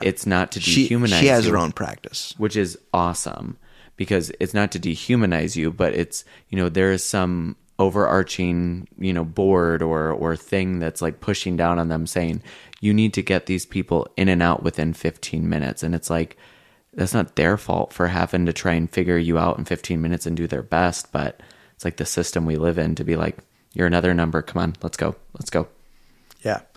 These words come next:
Speaker 2: That's not how our relationship is. Sometimes it does feel like a little rushed, but that's just 'cause she's
Speaker 1: Booked and busy.
Speaker 2: she's booked. She's busy. I get it.
Speaker 1: Yeah.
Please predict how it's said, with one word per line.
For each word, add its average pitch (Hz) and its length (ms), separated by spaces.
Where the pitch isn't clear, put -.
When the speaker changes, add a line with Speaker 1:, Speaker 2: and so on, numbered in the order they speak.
Speaker 2:
That's 120 220
not 117 260
how 107 180
our 107 520
relationship 110 840
is. 104 220
Sometimes 143 480
it 113 100
does 110 240
feel 113 240
like 107 260
a - 80
little 110 180
rushed, 104 640
but - 100
that's 131 200
just 117 220
'cause - 160
she's - 640
Speaker 1:
Booked - 240
and 85 160
busy. 85 320
Speaker 2:
she's - 180
booked. - 340
She's 107 220
busy. 139 500
I 110 120
get 117 240
it. - 200
Speaker 1:
Yeah. 92 160